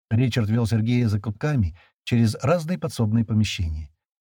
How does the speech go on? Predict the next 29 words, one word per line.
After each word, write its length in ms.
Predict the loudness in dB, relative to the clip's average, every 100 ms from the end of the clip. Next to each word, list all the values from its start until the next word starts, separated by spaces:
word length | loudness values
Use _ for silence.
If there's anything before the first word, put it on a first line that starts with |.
| -2
Наконец 400 | 0 4 2 2
они 140 | -2
очутились 480 | -4 -6 -6 -8 -6
в 40 |
какой-то 300 | -6 -4 0
маленькой 420 | 0 0 -4 -8 -8
комнатёнке 720 | -4 -4 -2 -2 -2 -6 -8
со 140 | -4
стеклянной 500 | -2 -2 -2 -2 -2
прозрачной 560 | -2 -2 0 0 0 -4
стенкой. 480 | -2 -6 -6 -10 -18 _ _ _ _
Комната 380 | 0 2 2 0
была 220 | 2 2
расположена 640 | 0 -2 -4 -2 0 0
под 220 | 0 -4
самым 380 | -2 -2 -2 -4
потолком 520 | -4 -2 -2 -2 -4
просторного 640 | -4 -8 -4 -2 2 2 0
помещения. 720 | 0 0 0 -6 -6 -8 -14 _ _ _ 0
А 100 | 2
внизу, 320 | 4 4 0
в 60 |
самом 300 | 0 -2 -2
центре, 380 | 0 2 2 0
что-то 260 | -2 -4 -6
похожее 400 | -6 -4 -4 -2
на 120 | -2
низкую 380 | -2 -4 -4 -4
ванну 480 | -2 0 0 -2